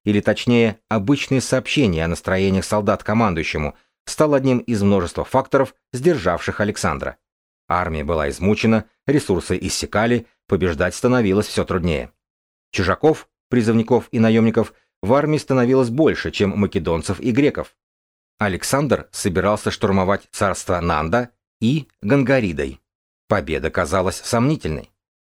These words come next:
Армия Александра насчитывала сорок тысяч пехотинцев и семь тысяч кавалеристов. Армия же Нанды состояла из двухсот восьмидесяти тысяч пехоты и кавалерии, восьми тысяч колесниц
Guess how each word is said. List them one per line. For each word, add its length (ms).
Армия 320
Александра 580
насчитывала 720
сорок 420
тысяч 360
пехотинцев 640
и 140
семь 340
тысяч 360
кавалеристов. 720
Армия 460
же 180
Нанды 520
состояла 520
из 240
двухсот 680
восьмидесяти 720
тысяч 360
пехоты 400
и 140
кавалерии, 600
восьми 420
тысяч 320
колесниц 560